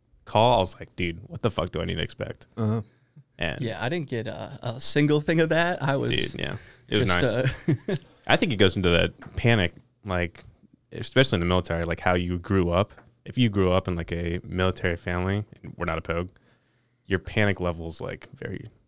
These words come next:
Speaker 1: very high, I guess, 'cause you can, or whatever, you can withstand the fucking chaos.
Speaker 2: Yeah.
Speaker 3: I
Speaker 1: 'Cause
Speaker 3: think
Speaker 1: that's
Speaker 3: m-, for me, it was just, like, I knew, like, where my, like, levels were,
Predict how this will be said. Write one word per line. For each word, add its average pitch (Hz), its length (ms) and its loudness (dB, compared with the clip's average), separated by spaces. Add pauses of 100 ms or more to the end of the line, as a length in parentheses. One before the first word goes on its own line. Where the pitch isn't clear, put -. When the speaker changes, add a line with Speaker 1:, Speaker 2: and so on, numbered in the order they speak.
(320)
Speaker 1:
very 92 180 2
high, 85 360 0
I 82 40 -4
guess, - 300 -4
'cause 95 220 -8
you 92 100 -6
can, 90 340 -8
or 92 320 -4 (2250)
whatever, 92 220 2
you 98 100 -2
can 98 140 -4
withstand 87 560 0 (400)
the 101 80 -6
fucking 92 320 0
chaos. 95 560 -6 (220)
Speaker 2:
Yeah. 120 340 0 (300)
Speaker 3:
I 131 60 -4
Speaker 1:
'Cause - 20 -4
Speaker 3:
think 131 120 6
Speaker 1:
that's 190 220 4 (140)
Speaker 3:
m-, 123 220 -2
for - 160 -2
me, 143 240 6
it 104 100 2
was 110 200 -2
just, - 280 -2
like, 98 340 -6 (880)
I 120 140 2
knew, 127 440 2
like, 113 280 -2
where 113 260 4
my, 104 240 2
like, 95 240 -2
levels 107 460 0
were, 127 340 0